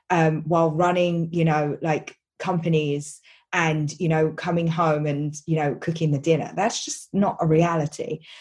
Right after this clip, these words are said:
And so I think that as women in business, we owe it to all the other women that are coming beside us, behind us, to just be really honest about what it takes, because you're gonna have to make sacrifices somewhere in your life.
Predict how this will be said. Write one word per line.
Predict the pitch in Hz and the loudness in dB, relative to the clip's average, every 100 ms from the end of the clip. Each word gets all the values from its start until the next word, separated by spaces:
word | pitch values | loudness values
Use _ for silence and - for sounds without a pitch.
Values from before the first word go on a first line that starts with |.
| - | -4
And | 170 | 0
so | 185 | 2
I | 180 | 2
think | 180 226 208 - | 2 0 0 0
that | 165 - - | 0 0 -2
as | 175 165 - _ _ - | -2 -2 -8 _ _ -4
women | 190 226 | 0 2
in | 190 165 | 2 2
business, | 190 185 160 170 | 0 0 -2 0
we | 170 | 0
owe | 175 | 2
it | 170 165 | 0 -2
to | 180 170 160 160 - _ _ | -2 0 0 -2 -8 _ _
all | - 247 262 254 | -2 0 0 0
the | 208 185 | 0 0
other | 185 175 | 0 0
women | 165 156 160 | -2 -2 -4
that | 185 - | -6 -8
are | |
coming | 160 185 165 160 175 | -8 -2 0 2 2
beside | 180 175 170 156 160 | -2 -2 0 2 2
us, | 165 190 | 0 -2
behind | - 170 156 156 | -4 -2 0 0
us, | 156 170 - - - _ | -2 -2 -6 -14 -20 _
to | 175 | 0
just | 202 214 | 0 0
be | 240 | -2
really | 190 202 180 - | 0 0 0 0
honest | 175 160 160 156 | 0 0 0 -2
about | 165 156 151 | 0 0 0
what | 160 156 | -2 -2
it | - | -4
takes, | - 151 208 - | -6 -4 -4 -6
because | - 180 180 | -10 -4 -2
you're | 190 | 0
gonna | 220 233 | 2 2
have | 220 214 | 0 -2
to | 208 | 0
make | 202 190 | 0 0
sacrifices | 202 202 - 165 156 - - 104 - | -4 -4 -6 -6 -6 -8 -10 -12 -12
somewhere | - 202 185 165 156 | -4 -2 2 2 2
in | 160 | 2
your | 151 | 2
life. | 165 151 160 | 2 2 -2